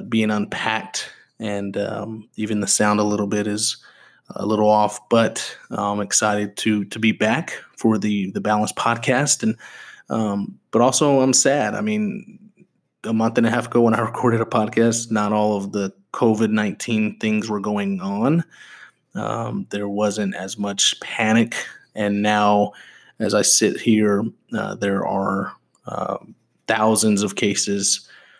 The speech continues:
of the coronavirus, um, happening right now.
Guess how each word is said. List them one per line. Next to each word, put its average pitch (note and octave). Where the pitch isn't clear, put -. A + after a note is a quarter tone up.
of G#2+
the G#2+
coronavirus, G2+
um, G2+
happening G#2
right G#2
now. F#2+